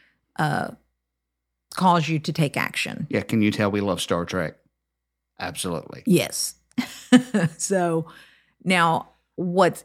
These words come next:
Speaker 1: interesting about alarms, uh, how many of you have a smoke alarm
Speaker 2: Oh, yes.
Speaker 1: installed in your house, right? And the batteries start going low and it starts making that beep.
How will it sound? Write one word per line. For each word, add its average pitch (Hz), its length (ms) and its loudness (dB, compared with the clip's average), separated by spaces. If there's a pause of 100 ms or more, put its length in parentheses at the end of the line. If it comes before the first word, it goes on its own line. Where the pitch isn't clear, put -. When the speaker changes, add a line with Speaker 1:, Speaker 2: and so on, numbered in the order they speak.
Speaker 1:
interesting 190 680 4
about 156 280 4
alarms, 160 1080 2 (440)
uh, 143 400 0 (180)
how 185 240 2
many 202 340 4
of 160 120 0
you 160 560 0 (220)
have 160 320 0
a - 200 -2
smoke 170 440 -2
alarm 156 600 0 (280)
Speaker 2:
Oh, 104 240 -2
yes. - 100 -6
Speaker 1:
installed 156 420 0
in 175 120 2
your 240 100 2
house, 175 460 0
right? 160 420 0 (340)
And 160 200 4
the 156 40 2
batteries 196 880 2
start 175 460 0
going 175 400 0
low 175 600 2 (420)
and 170 160 2
it 117 120 0
starts 165 360 2
making 170 480 0
that 156 480 -2
beep. 151 340 -4